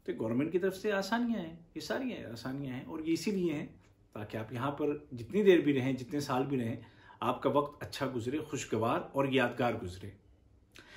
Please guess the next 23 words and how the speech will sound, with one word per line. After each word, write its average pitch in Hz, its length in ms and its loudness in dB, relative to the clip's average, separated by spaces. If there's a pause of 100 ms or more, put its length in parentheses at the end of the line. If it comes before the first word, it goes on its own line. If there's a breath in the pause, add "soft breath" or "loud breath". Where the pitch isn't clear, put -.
(460 loud breath)
अच्छा, 190 180 4
एक 233 140 4
और 240 140 6
बड़ी 214 180 8
चीज़ 180 480 -2
है, 151 300 4
बड़ी 156 300 6
ज़रूरी 131 360 4
चीज़ 135 300 0
है, 143 80 4
जो 143 140 2
कि 139 140 0
अभी 135 240 4
बाईस 127 520 0
मई 127 220 2
से - 180 0
जो 123 180 2
मुल्क 117 260 -2
में 127 80 2
नाफिज 113 400 -2 (180)
की 113 120 -4
गई 127 260 4
है, 107 300 -2